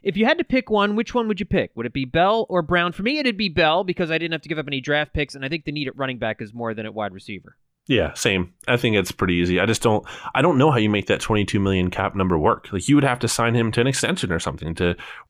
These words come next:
Speaker 2: you know, something to, I don't know how you lower that number. Like, that number is there. So I just don't see that being possible. Whereas if you're signing Bell, presumably, you know, you're, you're working with him, you're, you're setting up the terms of that deal. It's not a, a pre-made deal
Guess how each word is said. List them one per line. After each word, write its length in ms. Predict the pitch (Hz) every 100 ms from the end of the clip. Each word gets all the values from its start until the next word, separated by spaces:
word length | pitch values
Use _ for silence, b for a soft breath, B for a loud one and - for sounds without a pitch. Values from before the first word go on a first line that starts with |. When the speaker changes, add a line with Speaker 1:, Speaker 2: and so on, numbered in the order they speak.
| -
Speaker 2:
you 100 | 127
know, 120 | 113
something 580 | 120 139 170 98 107 139
to, 160 | 110 101
I 80 | 117
don't 160 | 131 110
know 140 | 127
how 80 | 123
you 160 | 107 101
lower 280 | 95 110 98
that 200 | 95 85
number. 400 | 95 104 - 90
Like, 120 | 82
that 160 | 104 104
number 280 | 123 107
is 140 | 85 73
there. 340 | 101 87 73 -
So 320 | 110 95 92
I 120 | 95
just 180 | 98 -
don't 180 | 101 82
see 140 | 101
that 320 | 90 85 -
being 200 | 98 85
possible. 460 | 78 98 - 80 82
Whereas 460 | 113 92 90 - - -
if 160 | 101
you're 280 | 101 92 90 B B -
signing 340 | 113 107 87
Bell, 320 | 92 101 82
presumably, 640 | 92 92 92 90 87 85 82
you 120 | 104
know, 60 | 82
you're, 280 | 90 90 -
you're 140 | - 90
working 480 | 104 127 95 87
with 100 | 85
him, 240 | - 85 85
you're, 160 | 85 -
you're 100 | 92
setting 380 | - 113 101 92
up 120 | 90
the 80 | 85
terms 440 | - 110 95 92
of 100 | 87
that 240 | 85 82 90
deal. 300 | 95 87 76
It's 120 | -
not 280 | 90 76 -
a, 20 | 87
a 40 |
pre-made 560 | - - 98 87 82 78
deal 400 | 95 85 78